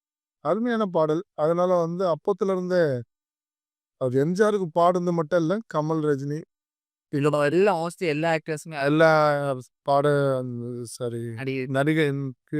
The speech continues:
Speaker 1: பாடியிருக்காரு. எல்லா பாடல்களும் அற்புதம். ஒரு பாடல் கூட நம்ம எதுவும் சொல்ல முடியாது. அது, அது அவர் பால் வந்து என்னை ஈர்த்தது எனக்கு அது, ஆ, எஸ் பி பையன் ரொம்ப பிடிக்கும் எனக்கு. என் உயிர்னு கூட சொல்லுவேன் நானு. ஆனா நிறைய பேருக்கு தெரியாது இது.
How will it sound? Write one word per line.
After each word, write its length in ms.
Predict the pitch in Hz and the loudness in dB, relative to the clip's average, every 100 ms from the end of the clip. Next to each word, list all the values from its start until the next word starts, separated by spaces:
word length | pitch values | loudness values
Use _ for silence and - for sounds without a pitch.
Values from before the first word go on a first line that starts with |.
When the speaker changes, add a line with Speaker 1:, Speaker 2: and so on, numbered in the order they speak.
| 139 | -4
Speaker 1:
பாடியிருக்காரு. 600 | 139 135 120 120 117 120 - _ _ _ _ - | -4 -4 -4 -6 -10 -10 -16 _ _ _ _ -4
எல்லா 200 | 160 220 247 | 2 2 4
பாடல்களும் 580 | 233 226 233 226 220 | 4 4 2 0 0
அற்புதம். 400 | 196 165 170 156 | 0 0 -2 0
ஒரு 140 | 151 160 | 0 -2
பாடல் 340 | 160 160 160 | 0 0 0
கூட 120 | 156 156 | 0 -2
நம்ம 280 | 151 139 131 | -4 -4 -6
எதுவும் 340 | 123 127 113 | -6 -8 -8
சொல்ல 160 | 127 120 | -6 -6
முடியாது. 260 | 120 110 _ _ _ _ _ _ _ _ - | -8 -14 _ _ _ _ _ _ _ _ -12
அது, 200 | 123 127 | -6 -2
அது 220 | 127 127 135 131 | -2 0 0 2
அவர் 200 | 131 123 | 0 -2
பால் 220 | 151 180 | 0 4
வந்து 280 | 170 165 165 | 4 2 2
என்னை 280 | 156 151 143 139 | 0 0 -4 -4
ஈர்த்தது 520 | 147 139 - 147 151 147 139 - _ _ _ _ _ _ _ - | -4 -6 -6 -4 -2 -2 -4 -10 _ _ _ _ _ _ _ -6
எனக்கு 300 | 131 127 123 | -4 -2 -4
அது, 160 | 120 131 | -4 -6
ஆ, 140 | 135 131 | -4 0
எஸ் 240 | 131 139 214 | 0 0 0
பி 80 | |
பையன் 340 | 208 180 180 165 | 0 2 2 2
ரொம்ப 140 | 151 165 | 2 2
பிடிக்கும் 320 | 147 143 139 | 0 0 -2
எனக்கு. 200 | 123 143 | -4 -6
என் 180 | 139 139 | -4 -4
உயிர்னு 440 | 156 196 202 190 | 0 0 0 0
கூட 160 | 175 180 | 0 -2
சொல்லுவேன் 380 | 160 151 143 123 | 0 -2 -2 -4
நானு. 200 | 110 - _ _ _ _ _ _ _ - | -12 -18 _ _ _ _ _ _ _ -8
ஆனா 140 | 151 185 | 0 2
நிறைய 240 | 185 202 214 | 4 4 4
பேருக்கு 340 | 220 220 196 | 4 2 2
தெரியாது 460 | 165 175 185 160 127 | 2 4 6 6 2
இது. 140 | 120 | -4